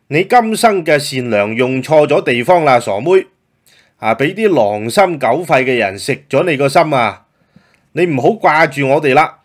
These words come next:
放心走啦，上路啦！你今生呢，了咗塵緣㗎啦，好感激遇到你，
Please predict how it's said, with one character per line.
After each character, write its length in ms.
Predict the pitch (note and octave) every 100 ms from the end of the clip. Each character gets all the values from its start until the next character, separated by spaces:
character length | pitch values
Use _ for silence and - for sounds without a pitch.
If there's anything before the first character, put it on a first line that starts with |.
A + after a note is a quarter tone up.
| _ _
放 300 | - D#3+ E3+
心 260 | G3+ F#3 C#3
走 220 | A#2+ D#3
啦， 280 | F3+ C#3 - _ _ -
上 360 | - B2 D3+
路 200 | D#3 B2
啦！ 280 | E3+ C#3+ - _ _ _ _ _ -
你 120 | C3+
今 300 | E3+ G3+ G3+
生 280 | G#3 G3 F#3+
呢， 160 | F3 C#3
了 60 |
咗 400 | A#2+ C3 C#3+ D3
塵 260 | - G#2+ G2+
緣 220 | G2+ G#2+
㗎 80 | C3+
啦， 280 | C3 A2+ _ _ _ _ _ _ _
好 220 | - C#3+ G#3
感 280 | C3 F3+
激 120 | G3+ G3
遇 260 | D3 B2+
到 160 | C3 E3
你， 300 | D#3 D#3